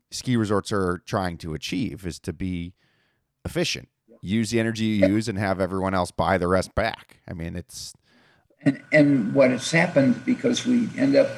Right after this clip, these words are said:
Speaker 2: developing a solar project, Tyler did, that was too rich for our blood to, to develop, but we sold it to a developer,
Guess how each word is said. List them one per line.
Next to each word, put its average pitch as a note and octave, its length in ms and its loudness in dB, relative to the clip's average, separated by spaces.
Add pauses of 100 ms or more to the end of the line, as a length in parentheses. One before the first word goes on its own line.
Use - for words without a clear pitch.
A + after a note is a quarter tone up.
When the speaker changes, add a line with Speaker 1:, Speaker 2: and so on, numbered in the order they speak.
(340)
Speaker 2:
developing B2+ 640 2
a G#2+ 80 -4
solar D#3+ 420 2
project, G#2 600 -6
Tyler B2+ 380 2
did, G#2 320 -4 (720)
that B2 220 2 (260)
was A#2 520 -2
too D#3+ 180 6
rich D3 260 4
for A#2+ 220 0
our A#2+ 140 6
blood B2+ 440 2
to, A2 140 -4 (300)
to A2 220 -2
develop, C#3 520 2 (320)
but A2+ 140 -6
we - 120 -4
sold E3+ 360 2
it A2+ 140 -4
to A2+ 160 -4
a G#2+ 40 -4
developer, F#2+ 640 2